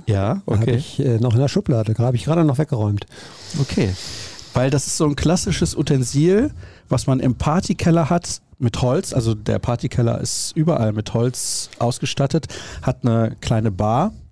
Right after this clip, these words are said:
Speaker 1: natürlich und hat so eine Diskokugel oben irgendwie und eine Dartscheibe. Das wäre so der Klassiker. Und es gibt natürlich immer Mad Eagle. Und hier diese
Speaker 2: Hm.
Speaker 1: Käse-Ecken mit
Speaker 2: Mhm.
Speaker 1: Weintraube drauf.
Speaker 2: Mhm.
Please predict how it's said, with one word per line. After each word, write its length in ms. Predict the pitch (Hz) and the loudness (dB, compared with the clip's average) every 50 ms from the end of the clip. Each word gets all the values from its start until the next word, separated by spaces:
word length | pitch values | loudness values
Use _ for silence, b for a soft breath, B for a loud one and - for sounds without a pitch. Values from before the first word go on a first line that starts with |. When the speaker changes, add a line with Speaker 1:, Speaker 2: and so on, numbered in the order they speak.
| _ - | _ -2
Speaker 1:
natürlich 560 | 147 139 139 - - 151 151 160 - - B B B B B B B B - | -2 -2 0 0 0 2 2 2 0 -2 B B B B B B B B -4
und 220 | - 156 135 123 123 | -2 0 2 2 2
hat 100 | 117 - | 0 0
so 100 | - 120 | 0 0
eine 120 | 107 107 | 0 2
Diskokugel 640 | 95 147 - - - 143 - - 160 147 151 151 151 | 2 0 2 2 0 -2 0 0 0 2 4 2 2
oben 320 | 156 143 143 156 156 156 151 | 2 2 2 2 2 2 2
irgendwie 580 | 147 139 143 151 143 - - 151 151 156 165 - - | 2 2 2 0 0 0 2 4 4 4 2 0 0
und 120 | 147 131 | 0 2
eine 120 | 123 120 | 2 2
Dartscheibe. 580 | 117 113 107 104 107 - - - - 85 87 87 | 2 2 2 2 0 -2 -2 -2 -2 0 0 0
Das 200 | 92 101 - - | 0 -2 -2 -2
wäre 160 | - 95 104 98 | 0 0 2 2
so 80 | 104 | 0
der 140 | 92 101 - | 0 -2 -2
Klassiker. 480 | - - 110 - - 104 - - 104 B B B B B - | -2 -4 -4 -4 -4 -6 -6 -6 -6 B B B B B -2
Und 160 | 143 135 165 | 0 2 2
es 120 | 160 - | 0 0
gibt 120 | - 180 170 | 0 0 0
natürlich 380 | 165 156 151 - 165 151 - | 0 0 2 2 0 0 0
immer 180 | - 156 147 151 | 0 2 2 4
Mad 240 | 151 160 165 - - | 4 2 2 2 0
Eagle. 320 | 117 101 90 90 85 85 - - _ B B B B B B B B B B B B B B B B B B B B - - - | 0 0 2 0 -2 -2 -4 -10 _ B B B B B B B B B B B B B B B B B B B B -18 -6 -2
Und 420 | 120 117 113 120 123 117 113 113 - | 0 2 2 2 2 0 0 -2 -4
hier 260 | - - 131 123 117 | 0 2 2 2 2
diese 220 | 120 - 104 - | 2 0 0 2
Speaker 2:
Hm. 40 | 190 | 2
Speaker 1:
Käse-Ecken 1400 | 160 120 110 160 170 170 147 143 135 127 127 117 117 117 113 104 - - - - - - 139 - - 135 120 120 117 | 2 2 4 4 4 2 2 2 2 2 4 4 2 2 0 -4 -8 -10 -14 -10 -4 -4 -4 -2 0 0 2 2 2
mit 120 | 117 113 123 | 2 2 2
Speaker 2:
Mhm. 40 | |
Speaker 1:
Weintraube 520 | 135 139 135 139 143 143 95 90 85 85 85 | 2 2 2 0 0 0 -2 0 0 0 0
drauf. 280 | 90 - - 131 123 | 0 0 0 2 2
Speaker 2:
Mhm. 200 | 110 117 135 135 | 2 2 2 0